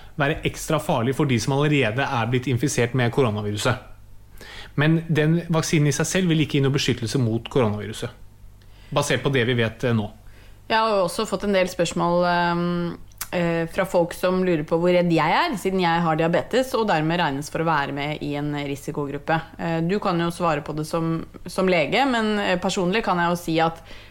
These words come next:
Speaker 2: eh, ut fra det vi nå hører fra dere som kan dette, eh, så, eh, bør jo alle egentlig være redde, uavhengig av, eh, risikogruppe eller ei.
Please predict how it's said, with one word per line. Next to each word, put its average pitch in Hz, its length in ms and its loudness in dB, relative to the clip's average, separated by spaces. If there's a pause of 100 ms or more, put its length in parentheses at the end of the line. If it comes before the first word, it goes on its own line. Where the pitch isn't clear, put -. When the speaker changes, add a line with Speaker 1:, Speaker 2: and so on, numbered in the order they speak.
(160)
Speaker 2:
eh, 170 280 0
ut 165 140 0
fra 175 120 0
det 165 160 2
vi 160 80 0
nå 156 380 2
hører 151 320 2
fra 156 480 2
dere 156 240 -4
som 156 220 -2
kan 156 280 -2
dette, 156 380 0 (160)
eh, 165 720 0
så, 180 400 2 (400)
eh, - 140 -2
bør 180 280 4
jo 196 140 2
alle 165 320 2
egentlig 156 340 0
være 160 220 2
redde, 185 360 2 (180)
uavhengig 160 440 2
av, 156 300 2
eh, 160 180 0
risikogruppe 156 600 -2
eller 156 240 0
ei. 359 260 0